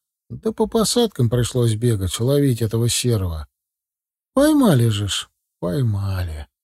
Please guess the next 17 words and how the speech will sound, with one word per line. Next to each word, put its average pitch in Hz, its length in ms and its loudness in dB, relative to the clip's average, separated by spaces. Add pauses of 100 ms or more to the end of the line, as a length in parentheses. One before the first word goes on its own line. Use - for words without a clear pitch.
(800)
«Игорь», — 156 680 4 (100)
выскочила 110 560 2
Светка 131 460 0
из 107 100 0
соседней 123 540 0
с 110 60 0
залом 117 340 2
комнатки, — 107 640 -2
«ты 240 120 2
пришел». 131 640 0 (720)
Вместе 98 500 0
с - 40 -4
сестрой 98 500 -2
и - 20 0
мамой 190 400 2
мы 214 220 4
обнялись. 123 760 2